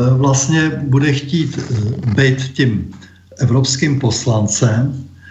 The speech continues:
tak bude muset přijet, eh, složit přísahu do Madridu, že jo, a v tu chvíli ho oni zatknou. Takže tam je taková komická, prostě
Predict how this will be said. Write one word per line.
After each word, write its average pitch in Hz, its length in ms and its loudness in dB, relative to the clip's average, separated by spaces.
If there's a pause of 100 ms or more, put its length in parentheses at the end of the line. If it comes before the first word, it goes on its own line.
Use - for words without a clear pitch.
(220)
tak 123 200 2
bude 139 180 0
muset 160 440 0
přijet, 160 380 0
eh, - 260 -6 (420)
složit 135 460 2
přísahu 147 640 2
do 139 140 2
Madridu, 113 540 0
že 107 140 -6
jo, 107 100 -2
a 107 80 -2
v - 80 -10
tu 127 140 2
chvíli 135 280 2
ho 123 240 2
oni 127 280 4
zatknou. 117 480 -4
Takže 107 260 -2
tam 127 200 2
je 139 100 2
taková 135 480 0
komická, 135 680 0
prostě 131 400 -2